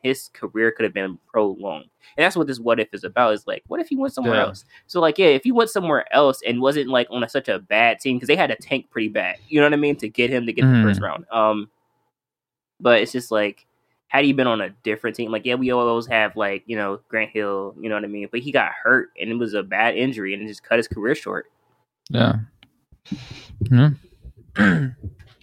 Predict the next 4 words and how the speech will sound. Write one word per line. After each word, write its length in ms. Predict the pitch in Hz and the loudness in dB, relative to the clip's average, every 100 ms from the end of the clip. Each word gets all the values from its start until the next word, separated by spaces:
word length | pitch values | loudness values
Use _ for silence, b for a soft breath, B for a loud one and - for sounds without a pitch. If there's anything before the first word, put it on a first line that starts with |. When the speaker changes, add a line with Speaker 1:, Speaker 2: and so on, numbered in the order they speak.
| _ _ _ _ _ _ - - 117 | _ _ _ _ _ _ -20 -18 -16
Speaker 2:
agree, 300 | 117 131 180 | -8 -2 -2
Chris. 420 | - 117 113 - - _ _ | 0 0 0 -4 -10 _ _
I 160 | 120 120 | 0 2
agree. 420 | 123 131 202 196 | 4 4 6 4